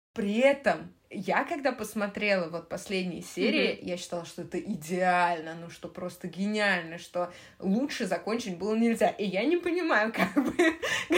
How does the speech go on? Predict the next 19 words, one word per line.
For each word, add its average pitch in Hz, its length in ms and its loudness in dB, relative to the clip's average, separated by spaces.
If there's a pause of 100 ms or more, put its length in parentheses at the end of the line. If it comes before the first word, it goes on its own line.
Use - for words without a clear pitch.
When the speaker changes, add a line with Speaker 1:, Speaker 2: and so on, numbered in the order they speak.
(500)
Speaker 1:
о 269 180 0
чем 277 500 0
думают 269 560 2 (100)
потребители, 254 1300 -2 (100)
э, 220 180 0
всего 226 580 0
контента. 254 880 2 (240)
Speaker 2:
Ну 254 180 -6
да. 208 160 -4 (140)
Speaker 1:
Вот, 233 480 0
очень 233 380 -2
странно. 180 680 -4 (160)
Мгм. 190 580 -4 (380)
Speaker 2:
Да, 220 140 2
и 202 40 0
как 214 220 -4
я 220 80 0
Лизе 247 300 0
когда-то, 196 600 0